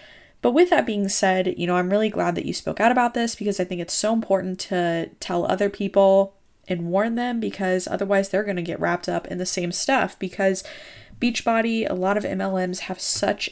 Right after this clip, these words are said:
a problem with love bombarding at first, or love bombing. And then once they get you in, it's like, that's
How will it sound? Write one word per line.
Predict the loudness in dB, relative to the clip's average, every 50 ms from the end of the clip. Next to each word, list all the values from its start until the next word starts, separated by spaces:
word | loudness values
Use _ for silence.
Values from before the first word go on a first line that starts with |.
| -2 0
a | 2 4 4 4 4 2 -2 -4 -10 -18 -20 -20 -20 _ _ -20 -10
problem | -2 2 4 4 4 4 2 2 2 0 -2 0 0 -2 -2 -4 -6 -8 _ _ _ _ _ _ _ _ _ _ _ -20 -8 -2
with | 2 2 2 2 0 -6 -14 -18 _ _ _ _ -6
love | -6 -2 0 0 2 4 6 6 6 6 2 -4 -8 -10 -6
bombarding | -4 -2 -2 0 -2 -2 0 0 0 2 2 0 0 0 -2
at | -2 -2 -4 -4
first, | -2 -2 0 0 0 0 0 -2
or | -2 -2
love | 0 -2 -2 -2 -2 -4 -4
bombing. | -4 -2 0 0 0 0 -2 -2 -4 -6 -8 -12 -18 -20 -20 -20 -20 -20 -20 -18 -12 -6
And | -2 0
then | 2 2 4
once | 2 2 2 0 0
they | -2 0
get | 0 0 0 2
you | 2 2 2 2
in, | 2 2 2 2 0
it's | -2 -2 -2 0
like, | 0 0 0 0 0
that's | 0 2 2 0 0 -2 -4 -4 -2 -4 -4